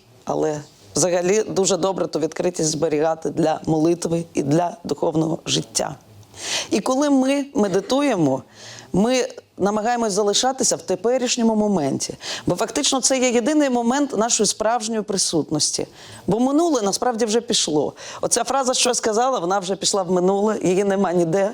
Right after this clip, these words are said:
вона залишається лише в нашій пам'яті. А щось в майбутньому, наприклад, от ми думаємо, що там таке цікаве? Обідня перерва. Файна.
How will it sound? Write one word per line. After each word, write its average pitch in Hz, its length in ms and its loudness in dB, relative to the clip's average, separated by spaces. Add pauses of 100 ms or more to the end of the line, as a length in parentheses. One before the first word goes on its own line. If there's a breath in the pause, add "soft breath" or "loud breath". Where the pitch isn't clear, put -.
вона 175 220 2
залишається 170 500 0
лише 156 380 0
в 180 80 -2
нашій 160 240 0
пам'яті. - 580 -4 (760 loud breath)
А 208 100 -6
щось 285 300 0
в 262 40 4
майбутньому, 233 680 2
наприклад, 180 500 0
от 165 120 -2
ми 175 100 4
думаємо, 175 540 2
що - 200 0
там 240 180 0
таке 226 200 0
цікаве? 170 480 -2
Обідня 226 360 0
перерва. 147 520 -2 (160)
Файна. 208 480 0